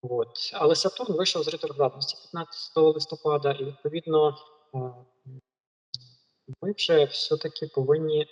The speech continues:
трошечки, е, ситуація буде покращуватись. Ну, як, е, дивіться, слово «покращуватись», це значить, що ми зразу будемо вигравати на фронті там і так далі. Скажімо, ми будемо призупиняти їхній наступ.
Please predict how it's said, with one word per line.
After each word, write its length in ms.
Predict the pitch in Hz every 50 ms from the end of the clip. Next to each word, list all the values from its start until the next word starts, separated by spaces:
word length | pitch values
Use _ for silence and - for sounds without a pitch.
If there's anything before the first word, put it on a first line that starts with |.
| _ _ _ -
трошечки, 760 | 123 151 147 - 147 - - - - 147 139 135 131 - - - _ -
е, 240 | 127 127 123 123 123 - - - _ _ _ _ _ _
ситуація 520 | - - 151 143 - 147 170 - - 147
буде 160 | 139 143 151 139
покращуватись. 760 | - 143 - 151 131 - - - 131 127 - 135 135 -
Ну, 80 | - 156
як, 100 | 156 151 - - _ _ _ _ _ _ _ _ _ -
е, 120 | 170 151
дивіться, 300 | 139 143 165 156 - 143
слово 240 | 135 - 165 156 139
«покращуватись», 600 | 139 151 - 214 226 220 - 170 143 - 139 -
це 80 | - 139
значить, 200 | 139 160 185 185
що 100 | - 156
ми 120 | 143 139 135
зразу 280 | 147 151 147 139 139
будемо 220 | 135 135 131 127 - _ _ _
вигравати 540 | 135 139 135 135 147 147 180 214 - - 185 - _ _ _ _ _
на 100 | 147 151
фронті 380 | 139 - 151 147 139 139 - 139
там 220 | - 131 123 123
і 100 | 123 -
так 140 | - 135 -
далі. 120 | - 107 - - - - - - - _ _ _ _ _ _ _ _ _ _ _ _ _ _ _ _ _ _ _ _ _ _ _ _ _ _ _ _ _ _ _ _ _ _ _ _ - 139 139 - - _ - - -
Скажімо, 300 | - - - 180 175 180
ми 100 | 190 196
будемо 300 | 190 - - 165 175 156 - _ _ _ _ _ _ _ _
призупиняти 720 | - 196 190 - 190 - - 190 185 175 139 - - -
їхній 500 | 127 123 - - - - 139 135 135 139 -
наступ. 380 | 147 143 131 - - - -